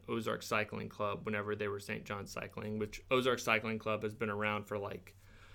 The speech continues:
forty years. Um, a bunch of the guys that work at A M B or have worked at A M B Cycles,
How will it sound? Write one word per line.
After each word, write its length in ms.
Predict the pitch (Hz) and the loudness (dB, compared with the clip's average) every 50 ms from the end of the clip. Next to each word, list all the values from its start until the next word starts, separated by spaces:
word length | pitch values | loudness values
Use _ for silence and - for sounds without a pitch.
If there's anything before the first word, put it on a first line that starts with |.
| - - - - - - - - - - - - - | -16 -14 -14 -16 -16 -18 -18 -18 -20 -20 -20 0 6
forty 260 | - 135 135 131 131 123 123 | 10 12 12 12 10 10 8
years. 800 | 117 113 113 110 110 110 110 110 110 107 107 107 - - - - - - - - - - 127 - - - - | 6 6 6 6 8 8 8 6 6 4 2 0 0 -2 -2 -4 -6 -10 -14 -12 -12 -10 -10 -12 -10 -6 0
Um, 520 | 104 104 104 101 101 98 98 98 98 101 - - - - - - - - - | 2 4 4 4 2 2 -2 -2 -4 -6 -8 -12 -16 -20 -20 -20 -20 -4 -2
a 80 | 123 110 | 0 2
bunch 240 | 107 117 117 113 - | 4 4 2 4 2
of 60 | 117 | 0
the 80 | 107 110 | 0 2
guys 540 | 107 117 107 107 104 107 104 104 101 101 - | 4 4 6 8 8 8 6 4 2 0 0
that 440 | - - 104 104 101 98 - - - - - - - - - - - - - - - - - - - - | 0 2 2 2 2 0 0 -2 -6 -10 -20 -20 -20 -20 -20 -20 -20 -20 -20 -20 -18 -16 -16 -12 -4 4
work 300 | 120 120 120 113 117 120 | 8 8 8 8 8 6
at 100 | 113 101 | 6 6
A 200 | 110 113 113 110 | 6 6 6 6
M 140 | 110 107 107 | 6 4 2
B 600 | 107 110 107 107 104 104 104 104 104 104 104 107 | 2 2 2 4 2 2 0 0 0 0 0 0
or 220 | 107 107 107 101 98 | 0 0 0 0 2
have 300 | - 110 110 107 107 110 | 4 6 6 6 6 4
worked 260 | 110 110 107 107 117 | 4 2 2 4 2
at 140 | 110 107 - | 2 4 4
A 160 | 113 110 104 | 2 2 2
M 80 | 101 | 0
B 120 | 98 107 104 | 0 -2 -4
Cycles, 840 | 101 - 104 101 101 101 - 110 107 104 104 101 - - - - | -2 0 0 0 0 0 0 0 0 0 0 -2 -4 -8 -12 -14